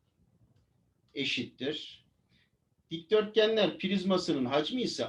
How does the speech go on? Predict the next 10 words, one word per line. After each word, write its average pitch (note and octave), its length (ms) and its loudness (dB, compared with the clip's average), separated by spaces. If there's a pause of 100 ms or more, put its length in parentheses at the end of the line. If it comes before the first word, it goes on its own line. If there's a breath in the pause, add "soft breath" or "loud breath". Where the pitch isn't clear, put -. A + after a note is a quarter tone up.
(100)
ayrıtlarının F#3 960 2
çarpımı F3 500 2
olacaktır. A2 760 -4
Bakın B2+ 420 -4
burada D#3 340 2
bir D#3+ 200 2
var, A2 260 -2
burada D#3 280 -2
üç - 360 -6
var, - 420 0